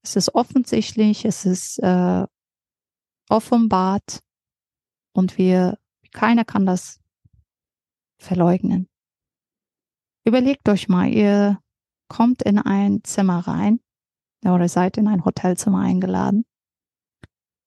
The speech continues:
und dann seht ihr, okay, da ist eure Lieblingsschokolade.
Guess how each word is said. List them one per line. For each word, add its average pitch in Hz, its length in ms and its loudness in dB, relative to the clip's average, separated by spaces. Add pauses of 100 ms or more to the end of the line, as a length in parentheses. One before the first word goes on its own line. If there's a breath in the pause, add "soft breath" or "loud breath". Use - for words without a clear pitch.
(800)
und 196 400 2
dann 190 180 2
seht 196 360 -2
ihr, 208 280 0
okay, 208 560 0 (360)
da 185 200 0
ist - 180 -2
eure 196 220 2
Lieblingsschokolade. 196 1120 -2